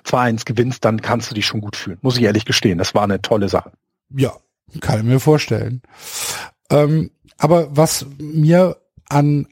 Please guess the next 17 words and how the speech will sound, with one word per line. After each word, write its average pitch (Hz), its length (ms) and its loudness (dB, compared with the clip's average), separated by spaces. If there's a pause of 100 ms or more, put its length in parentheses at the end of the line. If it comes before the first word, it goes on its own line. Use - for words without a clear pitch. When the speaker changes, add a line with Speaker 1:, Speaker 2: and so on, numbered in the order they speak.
Speaker 2:
Astros 185 480 2
Stelle 160 420 2
wahrscheinlich 143 640 0
ein 139 180 -6 (200)
bisschen 143 540 2
mehr 160 280 4
Kopfschmerzen 185 880 0
bereiten 160 540 0
würde, 156 360 2
war 147 140 4
die 143 120 0
letzte 143 400 0
Serie 127 360 4
jetzt 139 260 2
am 127 120 0
Wochenende. 127 640 0 (300)
Speaker 1:
Mhm. 120 200 4